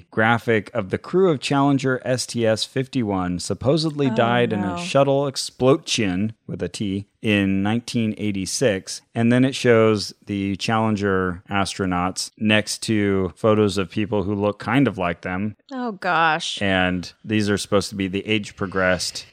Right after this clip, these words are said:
Speaker 1: versions of these people. You know, they didn't pass away. They were just actors or pretending.
Speaker 2: I wonder who these poor older version people are. I was saying this to you earlier. It seems like a lot of these conspiracy theorists have facial blindness or something, 'cause they'll show these pictures of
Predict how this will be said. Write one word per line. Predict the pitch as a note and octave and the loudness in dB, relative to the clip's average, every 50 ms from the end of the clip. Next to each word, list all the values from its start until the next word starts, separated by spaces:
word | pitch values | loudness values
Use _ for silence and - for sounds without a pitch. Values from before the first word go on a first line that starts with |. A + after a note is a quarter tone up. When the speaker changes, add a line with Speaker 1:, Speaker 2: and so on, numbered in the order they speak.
| _ | _
Speaker 1:
versions | - A2 A2 G#2+ G2 G2+ G2+ F#2+ F2+ | 4 4 4 4 2 0 -4 -4 -4
of | F#2+ F2 | -4 -4
these | F#2 F2+ F2 | -4 -6 -6
people. | - F#2+ F#2 E2 - F#2 F2+ F2 E2+ F2 G2+ | -6 -6 -6 -4 -2 -2 -2 -2 -2 -4 -6
You | G2 | -8
know, | F#2 E2 D#2+ D#2+ | -8 -10 -8 -2
they | E2+ G#2 B2+ | 0 2 2
didn't | B2 A2+ G2+ G2+ F2 | 2 2 0 -2 -4
pass | G2 F#2 F2 E2 - - | -4 -6 -6 -6 -6 -8
away. | E2+ E2+ E2+ E2+ E2 E2 | -6 -4 -4 -4 -4 -6
They | E2 F#2 F2+ | -4 -4 -4
were | E2+ E2 | -4 -6
just | D#2+ E2 D#2+ - - | -6 -8 -10 -12 -10
actors | D#2 F2+ E2+ - - F2 E2 D#2 D#2 D2+ D#2 | -10 -10 -10 -10 -10 -10 -8 -8 -8 -10 -10
or | E2 | -10
pretending. | D#2+ - F2+ E2 - - E2 D#2+ E2 E2 D#2 - - - | -10 -10 -12 -12 -10 -8 -8 -6 -8 -8 -10 -12 -14 -14
Speaker 2:
I | A#3+ A3+ | -12 -10
wonder | A3 A3 G#3+ G#3 G#3+ G#3 F3+ - - _ | -8 -8 -8 -6 -6 -6 -8 -8 -12 _
who | - G3+ F#3 | -12 -12 -10
these | F3+ F3 E3+ - | -10 -10 -12 -12
poor | - - - F#3+ F3 E3+ E3 D#3+ D#3 D3+ - - | -14 -14 -10 -8 -6 -6 -4 -4 -6 -8 -8 -8
older | - F#3+ F#3+ F#3 F3+ - F3 E3 E3 E3 D#3+ | -8 -6 -6 -6 -6 -6 -6 -6 -6 -8 -8
version | F3+ - E3+ F3 F3 F3 - - E3 D#3+ D#3 E3+ | -8 -6 -6 -4 -6 -6 -8 -10 -10 -10 -12 -14
people | - - G2 - - E3 E3 E3 | -14 -14 -16 -12 -8 -6 -4 -2
are. | E3 D#3+ D#3+ D#3+ D#3+ E3 - _ _ _ _ - | -2 0 0 0 0 -2 -4 _ _ _ _ -4
I | A3 | -2
was | G#3+ A3+ A3+ | -2 -2 -2
saying | - - D4 C#4 C4 | 0 0 -2 -2 -2
this | B3 A#3+ A3 - - | -4 -6 -6 -6 -8
to | - G#3 | -6 -6
you | F#3 F3 D#3+ | -6 -6 -6
earlier. | - - F#3 F#3+ G3 F#3+ F3+ D#3+ D#3 | -6 -4 -4 -4 -4 -4 -2 -4 -4
It | D3+ - - | -4 -4 -6
seems | - - A3 G#3+ G#3+ - | -8 -8 -8 -10 -8 -6
like | G#3+ F#3+ F3 - | -6 -6 -6 -4
a | E3+ | -4
lot | E3 E3+ F3 F#3 | -2 -2 -2 -2
of | F#3+ F3+ | -2 -4
these | F3 F3 - | -8 -8 -10
conspiracy | - - F3+ F3+ - - - F#3 F3 F3 F3 - - D#3+ | -10 -10 -12 -14 -12 -10 -8 -6 -4 -6 -6 -8 -12 -14
theorists | D#3+ - E3 D3+ D3+ D3 D3 - - - | -12 -10 -8 -6 -6 -6 -6 -8 -10 -10
have | F3 E3+ - | -10 -12 -14
facial | - - - - G3+ A3 - A3 | -16 -14 -12 -8 -6 -4 -4 -4
blindness | F3 - - B2 A#2+ C3+ C#3 C#3 - - - - | -6 -6 -6 -8 -8 -8 -10 -10 -8 -6 -6 -6
or | - | -6
something, | - - - C#3+ C#3+ - - B2 C3 D3+ | -8 -10 -10 -12 -14 -14 -14 -14 -14 -12
'cause | - F3+ F#3+ - | -12 -12 -10 -8
they'll | - G#3 | -6 -4
show | F#3+ - - - G#3+ A#3 B3+ | -2 0 0 0 0 0 -2
these | B3 A3 G#3+ - | -4 -4 -6 -6
pictures | - - - A3 G3 - - - F#3+ F3+ F3 E3+ - - | -8 -8 -8 -10 -8 -8 -8 -6 -4 -4 -4 -4 -6 -8
of | - - E3+ E3+ E3 D#3 D#3 | -6 -4 -2 -2 -2 -4 -8